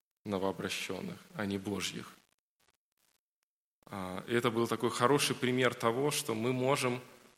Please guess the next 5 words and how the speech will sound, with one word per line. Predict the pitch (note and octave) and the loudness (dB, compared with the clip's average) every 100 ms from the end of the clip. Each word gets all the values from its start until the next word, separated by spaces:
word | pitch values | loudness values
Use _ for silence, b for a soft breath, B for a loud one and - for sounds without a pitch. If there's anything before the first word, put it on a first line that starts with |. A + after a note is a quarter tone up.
| _ _ - | _ _ -6
легко | A2 A2 - - D#3 E3 F3 F3 - - | 0 2 2 2 0 2 2 0 -8 -12
людей | G#2+ A#2 A2+ B2 C#3+ C3+ | -2 0 0 -2 -2 -2
уводить | A#2 A2 A2 B2 | 0 0 0 -2
за | A#2 | -2
собой. | A#2 - B2 A#2 F2+ | -2 -2 -4 -4 -6